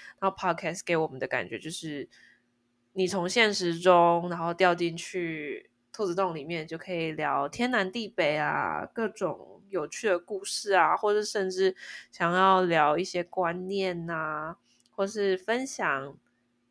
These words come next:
电影啊，我觉得这个都蛮符合那个感觉，所以我就提出这个 idea。那我们苏也觉得，诶，不错。其实我那，当初只有想到兔子洞，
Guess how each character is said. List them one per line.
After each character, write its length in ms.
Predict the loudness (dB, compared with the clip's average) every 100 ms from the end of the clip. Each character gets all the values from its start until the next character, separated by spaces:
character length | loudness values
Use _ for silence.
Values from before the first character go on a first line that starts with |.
| _ _
电 260 | 0 0 0
影 260 | -4 -2
啊， 340 | -2 0 -2 -4
我 100 | -6
觉 140 | 0 0
得 100 | 0
这 200 | -4 -8
个 280 | -6 -6 -8 _ _ _ _
都 140 | -2 -2
蛮 300 | 0 -2 -2
符 220 | -4 -6
合 320 | -6 -10 -10 -10
那 80 |
个 140 | -6 -6
感 160 | -6 -14
觉， 140 | -20 -20
所 180 | -8 -4
以 40 |
我 180 | -4 -4
就 300 | -6 -6 -8 _ _
提 180 | -6 -4
出 400 | -2 -2 -4 -8 _ _ _ _ _
这 120 | -6
个 540 | -2 0 0 -2 -6 -12 _ _ _ _ -10
idea。 440 | -8 -2 2 2 0 _ _ _ _ _
那 160 | -6 -4
我 60 |
们 260 | -4 -10 -10
苏 460 | -10 -6 -4 -6 -10 _
也 180 | -4 -4
觉 180 | -4 -6
得， 120 | -8 -6
诶， 260 | -4 -4 -4
不 100 | -8
错。 460 | -8 -4 -2 0 -4 -16 -4
其 120 | 4
实 80 | 6
我 140 | 6
那， 200 | 4 2
当 200 | 2 0
初 160 | 0 0
只 120 | 2
有 120 | 2
想 220 | 2 -2
到 240 | 0 2 2
兔 160 | -2
子 140 | -4 0
洞， 300 | 2 2